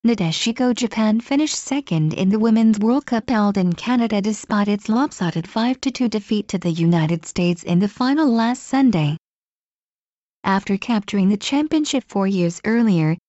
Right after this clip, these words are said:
the national women's team won the silver medal in the twenty twelve Olympics in London.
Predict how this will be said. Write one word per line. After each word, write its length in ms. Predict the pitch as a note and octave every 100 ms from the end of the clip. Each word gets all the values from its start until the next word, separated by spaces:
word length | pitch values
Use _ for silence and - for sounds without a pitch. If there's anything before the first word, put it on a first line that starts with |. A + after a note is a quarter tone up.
| _ _ _ _
the 120 | - F#3+
national 500 | F#3 F#3+ G3+ F#3+ F3
women's 400 | A3+ B3+ B3+ -
team 280 | C#4 B3+
won 200 | C4 A#3+
the 80 | G3+
silver 420 | - C4 B3+ -
medal 400 | G3 G#3 F#3 F3 -
in 120 | G3+
the 60 | G#3
twenty 400 | - A3 A3+ B3+
twelve 380 | - B3 A3+ -
Olympics 560 | F3+ G3+ A3+ B3 -
in 240 | - A3 A3+
London. 500 | C#4 B3 E3 D3+